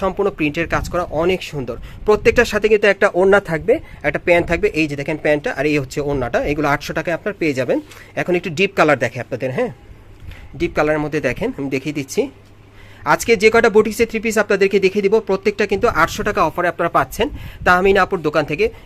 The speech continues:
এটা হচ্ছে দুবাই বোরকা বাজার, আপনারা সবাই এখন চেনেন দুবাই বোরকা বাজার। এখান থেকে কিন্তু আপনারা অফার প্রাইসে পাচ্ছেন এই বুটিক্সের থ্রি পিসগুলো।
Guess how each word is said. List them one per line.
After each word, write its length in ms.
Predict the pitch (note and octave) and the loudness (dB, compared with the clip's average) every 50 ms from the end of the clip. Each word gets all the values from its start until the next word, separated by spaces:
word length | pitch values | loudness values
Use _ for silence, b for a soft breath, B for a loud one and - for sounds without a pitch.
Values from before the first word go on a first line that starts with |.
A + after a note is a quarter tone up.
| B - | B -4
এটা 80 | C#3+ F3+ | -2 -2
হচ্ছে 160 | E3+ - G3 D#3+ D3 | -2 -2 -2 -2 0
দুবাই 220 | E3+ E3 G3+ G3+ F3+ | 0 2 2 2 2
বোরকা 200 | F3 D#3+ - E3 C#3+ C#3+ | 2 0 0 0 0 2
বাজার, 180 | C3+ G3+ A#3+ F#3 D3 | 2 2 0 0 0
আপনারা 180 | - E3 D#3 D3+ D3 - E3 | 2 0 0 0 0 0 -2
সবাই 220 | E3+ F3 G#3+ G#3+ G3 E3+ | 2 4 6 6 6 4
এখন 140 | - E3 D#3 - | 2 -2 -4 -4
চেনেন 220 | - D#3 D3 E3 G3 E3 | -2 0 0 0 0 0
দুবাই 200 | D#3 D3 D3 C#3+ C3+ | 0 0 0 0 0
বোরকা 180 | C#3+ C3 - D3+ C3 | -2 -2 -2 0 0
বাজার। 220 | B2+ B2+ D#3+ A#3 - B B B B - | 0 0 -2 -4 -4 B B B B -4
এখান 140 | F3 F#3+ G3+ G3 | -2 0 0 0
থেকে 120 | F#3 F#3+ F#3+ | 0 0 -2
কিন্তু 140 | F#3+ F#3 F3+ - | -2 0 -2 -2
আপনারা 180 | - - E3 E3 - D3 | 0 0 -2 -2 0 -2
অফার 180 | D#3+ - G#3+ G3 - | 0 0 0 0 2
প্রাইসে 220 | F3+ D#3 C#3 D3+ - C#3+ | 0 0 0 -2 -4 -4
পাচ্ছেন 260 | A#2+ A#2+ - - C#3 C#3 D3 | -6 -6 -6 -8 -6 -4 -6
এই 60 | C3+ C3+ | -4 -4
বুটিক্সের 340 | D#3 D3 D3+ - - D3+ B2 | -4 -6 -6 -8 -8 -10 -8
থ্রি 100 | C#3+ C3+ - | -8 -8 -8
পিসগুলো। 320 | D#3 C#3 C3 C3+ D3+ A3 | -8 -8 -4 -4 -2 -2